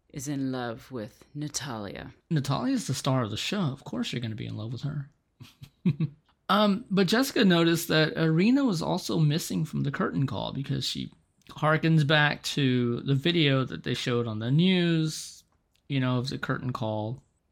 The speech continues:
Speaker 2: and, you know, that Alexander and Natalia were missing from. Irina was also missing from that scene as well.
Speaker 1: Super sus.
Speaker 2: <clears throat> Yeah. <laughs>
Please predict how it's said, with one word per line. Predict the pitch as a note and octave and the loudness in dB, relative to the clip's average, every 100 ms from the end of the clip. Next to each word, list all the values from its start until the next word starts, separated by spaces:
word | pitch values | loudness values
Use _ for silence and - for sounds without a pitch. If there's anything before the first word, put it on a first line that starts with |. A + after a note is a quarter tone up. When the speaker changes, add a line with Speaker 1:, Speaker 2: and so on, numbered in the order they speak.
| - | -14
Speaker 2:
and, | - G#1 - - _ _ _ B2+ | -10 -8 -8 -10 _ _ _ -10
you | |
know, | G#2+ A2 | -8 -6
that | B2 A#2 - - - - _ - | -4 -4 -6 -16 -18 -20 _ -8
Alexander | B2 B2 B2 A#2+ A#2 A#2+ A#2+ | -6 -4 -4 -4 -2 -2 -2
and | B2 B2 A#2 A#2 | -4 -6 -4 -4
Natalia | A#2 - A#2 A2 A2+ - | -6 -6 -6 -6 -8 -12
were | - A2+ | -10 -4
missing | B2 D3+ D#3 C3+ | -2 0 2 2
from. | C3+ A#2 A#2+ - | 2 -2 -2 0
Irina | D#3 F3 F3 D3+ | 2 4 4 2
was | C#3+ | 0
also | C#3 B2+ - C#3 | 0 -2 -2 -4
missing | B2+ B2+ C#3 C3+ | -4 -6 -8 -8
from | - B2+ A2+ A#2+ C#3 | -6 -6 -4 -6 -8
that | C#3+ A#2 - | -8 -8 -8
scene | - C3 A2+ | -8 -6 -6
as | G#2 B2+ D#3+ | -6 -6 -4
well. | G3 G2+ - - _ | -4 -4 -8 -18 _
Speaker 1:
Super | - D#3 C#3+ C3+ | -12 -12 -10 -12
sus. | - C3 A#2+ - - _ _ _ _ | -10 -10 -10 -12 -16 _ _ _ _
Speaker 2:
<clears throat> | _ - - | _ -20 -10
Yeah. | E3 C#3 A2+ G#2+ C3+ - _ | -2 -2 -2 -6 -8 -10 _
<laughs> | D3 F#2+ | 4 6